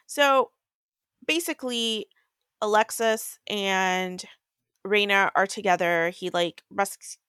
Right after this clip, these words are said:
rescues her and takes care of her the first couple of days that, like, she's in shock. And he's like, "Listen, we need to get to Winterhold, which is their capital. We need to, like, help the witches.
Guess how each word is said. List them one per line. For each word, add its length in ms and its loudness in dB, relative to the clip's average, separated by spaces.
rescues 680 -2
her 360 0
and 160 -4
takes 240 -2
care 200 2
of 100 -2
her 80 0
the 80 -10
first 240 -2
couple 240 -2
of 100 0
days 300 -2
that, 160 0
like, 140 -4
she's 240 -8
in 80 -8
shock. 420 0
And 100 -6
he's 160 -4
like, 220 2
"Listen, 320 -2
we 100 -4
need 120 -2
to 60 -8
get 120 2
to 80 0
Winterhold, 680 0
which 200 -6
is 200 -8
their 100 -2
capital. 680 -2
We 80 -6
need 140 -6
to, 100 -2
like, 360 -2
help 300 0
the 100 0
witches. 600 0